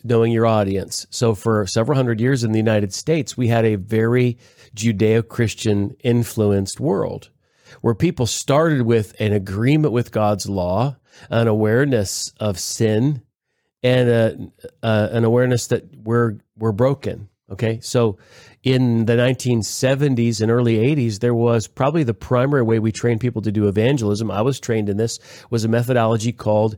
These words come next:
evangelism explosion, where you would go door to door, again, different era, different generation. And the way you would start the conversation is you would say,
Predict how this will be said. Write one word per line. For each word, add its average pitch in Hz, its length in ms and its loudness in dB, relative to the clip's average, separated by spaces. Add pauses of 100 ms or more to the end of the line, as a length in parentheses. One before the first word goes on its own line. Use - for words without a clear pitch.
(180)
evangelism 113 640 2
explosion, 107 720 0
where 113 100 0
you 117 100 2
would 117 140 0
go 120 140 0
door 107 320 0
to 151 100 2
door, 113 420 -2 (160)
again, 117 480 0 (520)
different 139 400 -2
era, 117 320 2
different 120 320 -2
generation. 117 720 0 (560)
And 123 640 0
the 117 480 0
way 120 180 0
you 131 140 2
would 123 120 0
start 131 260 -2
the 127 40 -8
conversation 127 800 -2
is 113 380 0
you 113 80 -2
would 110 160 0
say, 107 500 0